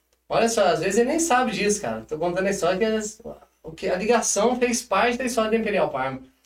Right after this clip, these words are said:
Falei, "Jorge, seguinte, cara, é, o que que precisa aí na Europa pra um negócio dar certo?" Ele falou, "Bruno, precisa o seguinte, você faturar todos os dias, sete dias por semana,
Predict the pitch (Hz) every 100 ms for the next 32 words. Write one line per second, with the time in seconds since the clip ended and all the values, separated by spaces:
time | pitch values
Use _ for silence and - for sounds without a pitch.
0 | _ 202 208 233 208 131 - - 220 165
1 | 233 - 143 117 107 _ _ _ - 147
2 | 156 156 156 - 220 208 269 269 247 190
3 | - 220 208 - - 233 254 185 175 196
4 | 208 156 180 180 147 180 214 127 - _
5 | _ _ - - 160 196 214 214 156 185
6 | 202 - 185 180 - 147 135 - - _
7 | _ _ _ _ _ _ _ _ _ -
8 | 160 190 190 226 - - - _ - 175
9 | 240 240 294 240 175 - - - _ _
10 | _ - 208 208 214 214 220 208 202 -
11 | 254 320 285 240 - 165 214 254 254 -
12 | 220 220 226 202 208 - 196 156 170 233
13 | 262